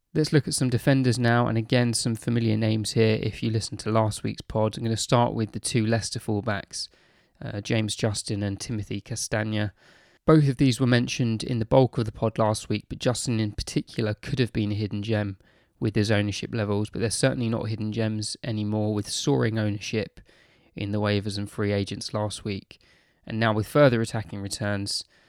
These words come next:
their ownership will only rise further. A goal for Justin and two assists for Castagna, which makes him the highest scoring defender going into game week three, make these both very appealing assets. The only slight snag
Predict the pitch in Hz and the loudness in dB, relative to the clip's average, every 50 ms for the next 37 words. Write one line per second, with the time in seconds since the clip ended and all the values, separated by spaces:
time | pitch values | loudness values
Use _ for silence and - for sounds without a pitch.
0 | _ _ _ _ _ - 113 110 104 104 104 104 104 98 - - 101 - - - | _ _ _ _ _ -4 -2 0 2 2 2 2 2 0 -4 -4 -6 -6 -4 -2
1 | 120 107 101 98 98 101 98 101 - - - 113 110 101 101 104 98 - - - | -2 0 0 0 -2 -4 -6 -6 -8 -10 -8 -6 -4 -2 -2 -4 -4 -6 -2 2
2 | 120 113 107 104 - - - - - - 110 - 139 135 143 135 - - 123 - | 4 4 4 2 0 -2 -6 -8 -8 -10 -4 2 4 4 4 4 0 -4 -6 -2
3 | - 135 127 113 - - - 139 127 123 127 _ _ - - - - _ _ _ | 0 0 0 0 -2 -2 -2 -2 -2 -2 -4 _ _ -20 -20 -20 -20 _ _ _
4 | _ - - - - - 156 139 123 - - 127 120 - - 123 - - 120 113 | _ -14 -12 -8 -4 2 2 4 4 4 2 0 -2 -2 -4 -6 -6 -6 -6 -6
5 | - - - 120 117 117 117 113 113 113 - _ _ _ _ _ _ _ - - | -6 -2 -2 -2 0 0 2 0 0 0 -4 _ _ _ _ _ _ _ -12 -10
6 | - - 117 117 113 - - - 123 110 113 104 - 127 113 110 110 107 - - | -6 -2 0 0 0 -2 -2 -2 -2 0 0 0 0 2 2 2 2 0 -2 -2
7 | - 113 107 104 - 107 - - 120 107 107 104 104 98 - 107 104 104 107 101 | -2 -2 -2 -2 -4 -6 -4 0 0 0 0 0 -2 -2 -2 -2 -2 0 -2 -4
8 | 101 - - 110 101 104 107 - - - - 110 104 104 101 - _ _ _ _ | -4 -4 -4 -2 -2 -2 -4 -6 -8 -6 -4 -2 -2 -2 -4 -6 _ _ _ _
9 | _ _ - 127 120 117 113 110 101 - 117 107 107 - - 120 110 104 104 104 | _ _ -6 -6 -6 -4 -4 -6 -4 -2 -2 -2 -2 -2 0 0 0 2 2 -2
10 | 98 - - - 101 95 104 98 101 98 92 90 - - - - - - - - | -4 -6 -8 -8 -8 -6 -6 -6 -6 -8 -8 -8 -10 -10 -10 -10 -10 -10 -10 -12
11 | _ _ - _ _ _ _ _ _ - 131 127 147 156 160 160 135 - - - | _ _ -20 _ _ _ _ _ _ -4 0 2 4 4 4 4 2 0 0 2
12 | 147 135 139 - - - 123 113 110 107 - | 2 2 2 0 -2 -2 -2 -2 -2 -4 -6